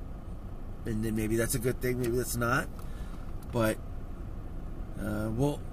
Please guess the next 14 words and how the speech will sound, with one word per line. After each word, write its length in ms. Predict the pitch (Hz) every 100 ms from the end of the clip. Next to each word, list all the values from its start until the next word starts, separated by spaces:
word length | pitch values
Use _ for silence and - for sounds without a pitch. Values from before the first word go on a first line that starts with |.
| - 123
we'll 200 | 131 127
see, 520 | - 139 131 131 131
you 140 | 131 131
know, 320 | 127 123 107 - - - - - - - - - - -
how 140 | 131
many 200 | 131 123
people 360 | 135 127 127 123
actually 400 | 117 - 131 117
really, 320 | 117 120 120
really 300 | 113 113 107
need 220 | 110 110
it. 280 | 113 - -
And, 340 | 110 98 101 - - - - - - - -
um, 600 | - 98 98 98 95 98